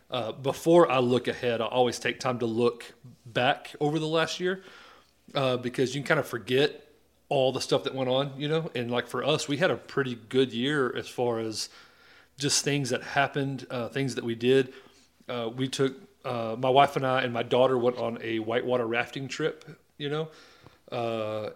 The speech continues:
and we slept outside under the stars one night and, you know, did some whitewater rapids. And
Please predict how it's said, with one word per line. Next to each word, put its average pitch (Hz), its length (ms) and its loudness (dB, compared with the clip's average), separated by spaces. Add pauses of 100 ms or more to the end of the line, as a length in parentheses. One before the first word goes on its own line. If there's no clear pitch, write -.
and 127 240 -4
we 117 380 -2
slept 139 340 0
outside 123 680 0
under 120 120 -6
the 110 80 -6
stars 120 380 0
one 120 180 -2
night 117 500 -4
and, 107 460 -10 (140)
you 131 120 -10
know, 107 300 -6 (240)
did 120 160 -2
some 117 160 -8
whitewater 113 320 -4
rapids. 117 480 -4
And 110 120 -12